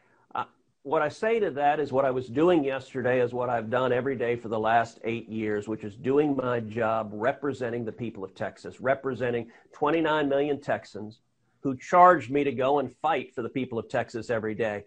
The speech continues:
And the people of Texas have real concerns, have concerns about the integrity of the election, have concerns,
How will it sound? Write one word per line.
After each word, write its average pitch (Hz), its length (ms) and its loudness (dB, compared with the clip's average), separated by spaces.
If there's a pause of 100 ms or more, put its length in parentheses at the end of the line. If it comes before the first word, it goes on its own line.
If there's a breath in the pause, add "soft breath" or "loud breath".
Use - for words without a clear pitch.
(280 loud breath)
And 151 140 4
the 156 60 4
people 220 300 6
of 240 120 4
Texas 208 420 4
have 175 220 6
real 190 180 6
concerns, 190 540 0
have 127 160 2
concerns 170 580 4
about 143 240 0
the 139 100 -8
integrity 139 540 -6
of 113 80 -8
the 123 80 -10
election, 117 480 -10
have 120 220 -10
concerns, 147 880 -2